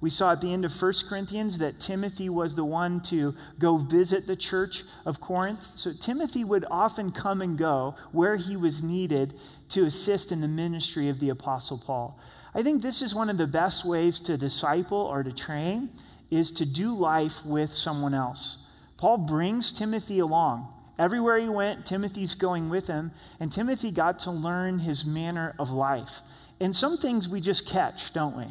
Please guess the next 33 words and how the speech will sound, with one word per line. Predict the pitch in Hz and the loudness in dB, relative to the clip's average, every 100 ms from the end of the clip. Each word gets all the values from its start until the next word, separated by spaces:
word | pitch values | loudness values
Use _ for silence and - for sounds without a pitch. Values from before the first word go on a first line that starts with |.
| 127 - - - - | -14 -20 -20 -20 -6
You | 196 | -4
can | 196 196 | 0 0
read | 202 233 | 2 2
'em | 220 | 0
in | 170 | 0
a | |
book, | 135 202 226 - | 0 0 0 -2
but | 180 | 0
then | 175 190 | 0 0
as | 196 - 151 156 | -2 -4 -4 -2
you | |
watch | 156 156 190 240 - | 0 2 2 2 -2
somebody | - 156 131 123 - - - - | -2 -2 -2 -2 -6 -12 -18 -6
and | 156 | -2
you | 170 | 0
simply | - 226 214 208 160 | 2 2 0 -2 -2
do | 135 170 202 | -2 -2 2
life | 190 185 208 175 | 4 4 2 -4
with | 156 | -2
them | 147 139 | 0 0
and | 151 | 0
you | 165 | 0
observe | 139 131 165 208 220 160 - - | 0 0 0 2 0 -2 -8 -6
the | 160 | 0
way | 143 160 202 | 2 4 4
that | 220 185 | 2 2
they | 175 | 0
do | 165 | 0
life, | 185 170 170 143 - | 0 2 2 0 -4
things | 185 180 170 | -2 0 0
are | 143 - - | 0 -4 -12
passed | - 160 160 - 160 | -6 -2 -2 -2 -2
on | 151 151 | 0 0